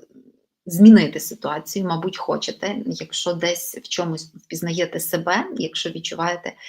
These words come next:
що це про вас, то, я думаю, хочеться змінити ситуацію. Е, це можна зробити,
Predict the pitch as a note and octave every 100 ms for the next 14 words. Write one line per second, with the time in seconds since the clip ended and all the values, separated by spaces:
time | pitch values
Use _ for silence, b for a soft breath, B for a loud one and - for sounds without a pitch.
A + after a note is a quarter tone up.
0 | B B - F3 - F3+ F3+ E3 E3+ A3
1 | - F3 F3 F3 F3 E3 E3 E3 - -
2 | - E3 B B B E3 F#3+ F#3 F#3 -
3 | E3 E3 F3 F3+ F#3+ - G#3+ B3+ - b
4 | b b b - - E3+ E3 - - G3
5 | F#3 E3+ D#3+ - - E3 E3 D#3+ - -